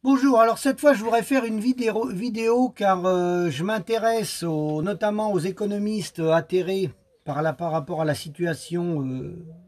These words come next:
du modèle capitaliste, euh, qui crée, euh, des inégalités, euh, flagrantes de jour en jour et des écarts qui peuvent se développer dans toutes nos sociétés, non pas qu'occidentales, mais à travers le monde, hein.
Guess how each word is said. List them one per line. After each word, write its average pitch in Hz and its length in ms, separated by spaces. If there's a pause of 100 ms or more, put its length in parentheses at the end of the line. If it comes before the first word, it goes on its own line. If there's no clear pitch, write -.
du 147 120
modèle 175 380
capitaliste, 175 760 (960)
euh, 143 180
qui 180 240
crée, 208 440
euh, 151 120
des 160 260
inégalités, 185 920
euh, 135 140
flagrantes 175 540
de 147 100
jour 143 180
en 143 120
jour 208 320 (540)
et 175 100
des 175 260
écarts 185 380
qui 147 140
peuvent 147 360 (880)
se - 200
développer 175 680 (720)
dans 160 160
toutes 190 300
nos 180 100
sociétés, 180 680
non 165 180
pas 180 200
qu'occidentales, 165 840
mais 143 160
à 147 80
travers 147 320
le 139 80
monde, 240 320 (320)
hein. 196 200